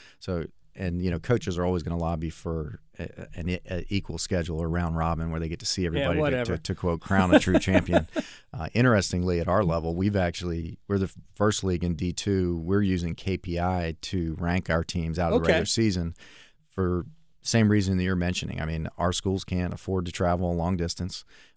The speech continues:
Speaker 1: We've, we've needed to grow our geographic footprint to get the right schools in the mix and to find a way to get enough football schools.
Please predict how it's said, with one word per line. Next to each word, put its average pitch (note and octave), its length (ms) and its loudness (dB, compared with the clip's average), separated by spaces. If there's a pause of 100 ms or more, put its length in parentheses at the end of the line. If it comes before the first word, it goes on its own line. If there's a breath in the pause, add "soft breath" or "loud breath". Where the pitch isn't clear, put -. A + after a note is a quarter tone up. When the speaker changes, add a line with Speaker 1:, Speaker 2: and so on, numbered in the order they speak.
Speaker 1:
We've, F2 340 -4
we've F2+ 220 -2
needed F#2 340 4
to F#2+ 60 0
grow F#2 300 2
our E2+ 140 0
geographic E2+ 600 0
footprint F2+ 460 -2
to E2+ 80 -6
get E2+ 180 -4
the F2+ 60 -4
right F2 280 0
schools F2+ 400 -2
in E2+ 80 0
the D#2+ 60 0
mix F2 480 -2
and E2+ 220 -4
to E2 240 -6
find F2 300 -2
a E2 40 -4
way E2+ 160 -2
to D#2 60 -4
get E2 160 -2
enough E2 240 -4
football F2 400 -2
schools. D2+ 420 -6